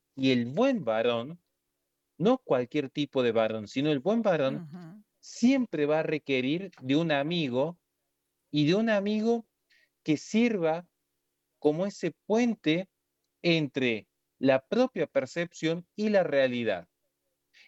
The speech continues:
Speaker 1: Ejemplo concreto para que esto se pueda entender en términos simples y prácticos.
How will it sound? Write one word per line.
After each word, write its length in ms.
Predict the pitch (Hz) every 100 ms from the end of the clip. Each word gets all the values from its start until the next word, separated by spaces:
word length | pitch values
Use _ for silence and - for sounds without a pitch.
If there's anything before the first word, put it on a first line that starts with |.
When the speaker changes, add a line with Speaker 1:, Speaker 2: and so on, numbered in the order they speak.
| -
Speaker 1:
Ejemplo 480 | 208 226 269 247 226
concreto 540 | 170 165 185 190 196
para 200 | - 147
que 120 | -
esto 160 | 147 156
se 140 | 143
pueda 180 | 131 147
entender 320 | 143 131 135 139
en 100 | 127
términos 400 | 131 139 127 -
simples 480 | 135 147 - 139 -
y 40 |
prácticos. 720 | - 151 131 98 - - -